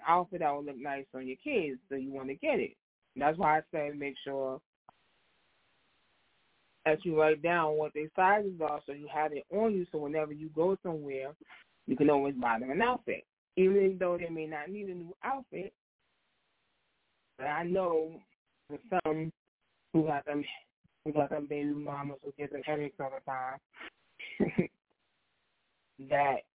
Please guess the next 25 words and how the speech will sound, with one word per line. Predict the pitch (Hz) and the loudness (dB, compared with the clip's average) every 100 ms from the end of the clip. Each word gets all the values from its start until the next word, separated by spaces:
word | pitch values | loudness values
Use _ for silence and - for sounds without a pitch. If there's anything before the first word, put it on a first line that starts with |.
| _ | _
if | 139 - | -6 -4
she | - 170 | -6 -6
see | - | -4
you | 180 160 | -2 -2
with | 151 - | -4 0
something | - - 143 151 | -2 -2 -4 -4
new, | 175 160 160 - _ _ _ _ _ _ _ _ - | -2 -2 -2 -4 _ _ _ _ _ _ _ _ -8
and | 139 | -4
like, | 139 135 | 0 4
"Why | 139 135 | 4 2
you | 156 | -2
can't | 160 147 | -4 -2
get | 143 127 | -4 -4
nothing | 147 - 147 - | -6 -6 -8 -6
for | |
your," | 147 147 - _ _ _ _ _ _ _ _ - | -2 -2 -4 _ _ _ _ _ _ _ _ -10
but | 135 139 | -6 2
I | 143 | 4
already | 147 156 170 | 4 0 -2
got | 180 180 156 | 0 2 0
it. | 139 | -6
It's | _ | _
at | 143 143 | -8 -4
my | 151 | -4
house. | 180 160 | -6 -10